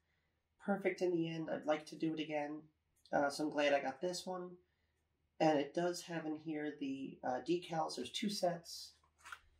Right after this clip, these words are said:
So, um, I'm not sure if that one actually came with two. It might have come with, or no, it did. It comes with one set of, uh, the, uh, Rising Sun insignia, the Hinomaru,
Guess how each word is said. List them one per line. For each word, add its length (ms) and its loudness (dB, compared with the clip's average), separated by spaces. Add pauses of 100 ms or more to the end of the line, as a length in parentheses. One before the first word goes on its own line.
(100)
So, 600 6 (160)
um, 420 -8
I'm 160 -4
not 160 -2
sure 220 0
if 80 -8
that 120 2
one 80 -4
actually 240 -2
came 160 -2
with 100 -10
two. 140 -12
It 60 -12
might 140 -2
have 100 -10
come 160 -4
with, 160 -10 (240)
or 80 -2
no, 120 10
it 80 2
did. 220 -2 (560)
It 80 -8
comes 180 4
with 260 -2
one 180 2
set 340 0
of, 440 0
uh, 320 2 (1080)
the, 240 -2 (200)
uh, 160 -2 (360)
Rising 300 2
Sun 200 -2
insignia, 500 -6
the 280 -6
Hinomaru, 440 0